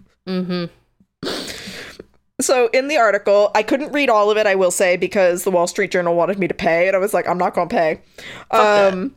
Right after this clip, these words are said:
Speaker 2: yeah, no. Um, she, who, I, I should say also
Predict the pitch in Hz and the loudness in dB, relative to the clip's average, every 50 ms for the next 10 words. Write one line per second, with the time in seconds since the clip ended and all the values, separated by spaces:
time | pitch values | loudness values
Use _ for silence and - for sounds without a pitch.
0 | - - - 277 349 339 254 190 196 330 427 523 - 294 - - - _ _ _ | -14 -8 -2 0 2 2 2 2 0 0 0 0 0 0 -2 -4 -10 _ _ _
1 | _ _ _ _ _ _ _ - 240 233 226 220 220 214 208 196 196 277 294 - | _ _ _ _ _ _ _ 0 2 2 4 4 2 2 0 -2 -4 -6 -8 -12
2 | _ _ _ _ _ _ _ _ _ _ _ _ _ _ - - - - - 262 | _ _ _ _ _ _ _ _ _ _ _ _ _ _ -6 -4 -2 0 0 0
3 | 240 240 233 233 220 196 - _ _ _ _ _ _ _ _ _ _ _ - 160 | 0 0 0 0 -2 -4 -6 _ _ _ _ _ _ _ _ _ _ _ -12 -12
4 | 190 - - 208 202 262 262 247 214 - - - 233 226 - - - 254 302 359 | -12 -8 -6 -4 0 0 0 0 -2 -4 -2 -2 -2 0 0 0 0 0 0 0
5 | - 294 - - 262 233 220 - - 240 214 208 190 - | -2 -2 0 2 2 2 2 2 2 2 0 0 0 -2